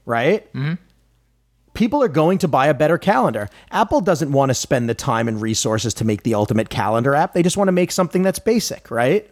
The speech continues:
Speaker 2: Yeah, right.
Speaker 1: And what if Apple, what if Apple's new approach with I O S seven was, "We're gonna make a calendar app and it's gonna be the basic calendar app. Why are we going above and beyond? Let's just make it."
Speaker 2: Mm-hmm. Sure.
Speaker 1: It almost feels like their apps, like I was mentioning earlier, you know, if you had an S D K and you had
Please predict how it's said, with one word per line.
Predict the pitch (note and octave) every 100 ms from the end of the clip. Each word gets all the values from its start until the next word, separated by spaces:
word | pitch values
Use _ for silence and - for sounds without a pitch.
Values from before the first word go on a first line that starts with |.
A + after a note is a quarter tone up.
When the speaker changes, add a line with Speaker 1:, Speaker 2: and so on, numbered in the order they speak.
| _ _ _ _ - -
Speaker 2:
Yeah, | D#3+
right. | A#2
Speaker 1:
And | B2
what | F#3 C#4
if | -
Apple, | F#3 G3 G#3+
what | F3+ E3
if | B3
Apple's | - F#3 - G3 C3+
new | D#3 F#3
approach | A#3 - C#3 A2+ A2+ A#2+
with | B2+
I | A2+ A2+
O | A2
S | A2+
seven | - A#3+ G3+ A#2
was, | G#2+ A#2 - -
"We're | -
gonna | A#3 F3
make | F3
a |
calendar | - A#3 G3 C#3+
app | B2
and | C#3+
it's | C3+
gonna | D3+
be | C#3+
the | C3+
basic | D3 C#3+
calendar | D3 B2+ A2 G2
app. | G2+
Why | A2+ A#2
are |
we | B2+
going | B2+ B2
above | A2+ A#2
and | A2
beyond? | A2+ C#3 D#3 D#3 -
Let's | B2+ B2
just | B2+
make | A2+ G2+
it." | G#2+ _ -
Speaker 2:
Mm-hmm. | D3+ D#3 - _
Sure. | - - - _ _ _ _ _ _ _ -
Speaker 1:
It | F3
almost | B3 D4+ -
feels | - G#3+ A#3 E3
like | D3+ C3 A#2+
their | C#3 D3
apps, | E3+ -
like | C3
I | C#3+
was | C3+
mentioning | C#3+ C3+ B2+
earlier, | B2 C3 A2
you | A2
know, |
if | G#2
you | A#2+
had | A2+
an |
S | A2+ A2+
D | A#2+
K | G#2 B2+ A2
and | A2
you | A2
had | A2+ G2+ F#2